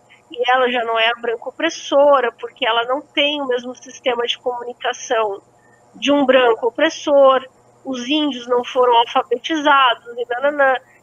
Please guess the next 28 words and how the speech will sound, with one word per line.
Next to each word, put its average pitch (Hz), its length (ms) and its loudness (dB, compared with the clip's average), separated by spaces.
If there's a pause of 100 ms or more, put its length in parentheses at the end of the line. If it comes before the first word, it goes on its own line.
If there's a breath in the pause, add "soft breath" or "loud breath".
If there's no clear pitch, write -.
(100)
Então 269 280 0
tem 294 160 -6
toda 311 260 -2
essa 359 180 -2
romantização 302 880 -2
do 262 80 -8
bom, 247 320 -6
do 262 80 -8
mito 262 220 -10
do 247 100 -20
bom 233 200 -2
selvagem 277 920 2
e 262 40 -12
tudo - 220 -10
mais. 226 440 0 (380 loud breath)
Só 302 220 0
que 302 160 -4
ali 330 580 -2
a 262 120 0
gente 285 260 -4
consegue, 269 380 -6
nesse 320 320 -4
filme, 269 300 -2
observar 285 880 -2 (200)
este 285 300 -6
processo 330 720 -2
de 254 80 -18
decolonização 247 1160 -4